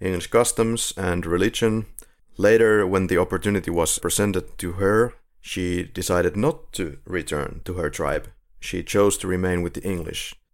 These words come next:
Powhatan returned the prisoners, but failed to satisfy the colonists with the number of weapons and tools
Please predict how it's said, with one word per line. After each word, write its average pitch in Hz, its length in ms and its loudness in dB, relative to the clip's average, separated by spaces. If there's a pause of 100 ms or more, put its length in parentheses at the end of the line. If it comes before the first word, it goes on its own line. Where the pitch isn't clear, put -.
(120)
Powhatan 113 420 2
returned 92 560 2
the 80 80 -6
prisoners, 120 560 2
but - 180 0
failed 90 380 2
to 85 60 -4
satisfy 85 520 0
the 76 120 -8
colonists 80 540 -2
with - 140 -10
the - 80 -8
number 85 320 -2
of - 220 -4
weapons 71 420 -4
and 76 160 -12
tools - 380 -6